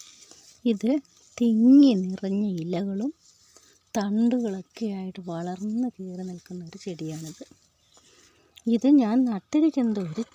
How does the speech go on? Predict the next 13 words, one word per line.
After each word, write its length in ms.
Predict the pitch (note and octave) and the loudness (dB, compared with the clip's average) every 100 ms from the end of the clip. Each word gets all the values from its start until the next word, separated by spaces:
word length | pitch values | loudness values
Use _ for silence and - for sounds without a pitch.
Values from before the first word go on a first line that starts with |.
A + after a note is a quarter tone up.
| - | -4
ചെറിയ 520 | F#3 F3+ F#3+ A#3 D#4 D#4+ | -4 -4 -6 -4 -4 -6
ചട്ടിയിലാണ്. 640 | F3+ D#3 - F#3 F3+ D#3+ E3 - - - - _ _ _ _ _ _ _ _ _ _ _ _ _ _ _ _ _ _ _ _ _ _ _ _ _ _ _ _ _ _ | -8 -12 -12 -12 -12 -18 -20 -20 -20 -20 -20 _ _ _ _ _ _ _ _ _ _ _ _ _ _ _ _ _ _ _ _ _ _ _ _ _ _ _ _ _ _
ഇത്രയും 580 | _ B3 C4+ D4+ F4 E4 | _ -2 0 0 0 0
ഉള്ള 100 | C#4 B3+ | 0 -2
ഒരു 60 | A3+ - | -4 -4
ചട്ടിയിൽ 380 | A3 G3 A3+ A3+ A3 | -4 -2 -4 -2 -2
നിന്നാണ് 440 | G#3 G#3 F#3 A#3 F4+ _ _ _ _ _ _ _ - | -2 -4 -4 -6 -6 _ _ _ _ _ _ _ -12
ഇത് 100 | F#3+ F#3 | -8 -8
ഇതുപോലെ 600 | F3+ - A3 A3+ B3+ B3 F#3+ | -8 -8 -6 -2 0 0 -2
വളർന്നു 320 | F3 F3 G3 F#3+ | -4 -6 -8 -8
വന്നിരിക്കുന്നത്. 600 | F#3+ F#3+ G3 F#3 F3+ - _ - _ _ _ _ _ _ _ _ _ _ _ _ _ _ _ _ - - - - _ - - - - | -8 -10 -10 -10 -10 -18 _ -20 _ _ _ _ _ _ _ _ _ _ _ _ _ _ _ _ -20 -20 -20 -20 _ -20 -20 -14 -6
വളരെ 360 | A3 A#3+ C4+ D#4+ C4 | -2 0 2 6 6
മനോഹരമാണ് 920 | F3+ F#3+ A3 B3 - B3 F3+ E3+ E3+ | 6 0 0 -2 -4 -8 -8 -8 -10